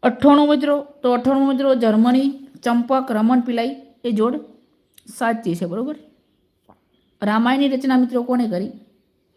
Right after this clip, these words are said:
તો રામાયણની રચના મહર્ષિ વાલ્મીકી આવશે, બરાબર.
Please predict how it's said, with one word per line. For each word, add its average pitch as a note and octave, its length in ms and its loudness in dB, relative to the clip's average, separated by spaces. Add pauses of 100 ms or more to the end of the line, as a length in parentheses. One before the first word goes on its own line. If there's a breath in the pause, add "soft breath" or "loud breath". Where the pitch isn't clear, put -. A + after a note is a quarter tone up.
(220)
તો A3 100 -4
રામાયણની A3+ 480 -2
રચના A#3 380 -6 (460)
મહર્ષિ A3 440 -2
વાલ્મીકી G#3 540 -2
આવશે, A3 280 -8 (760)
બરાબર. A#3 320 -2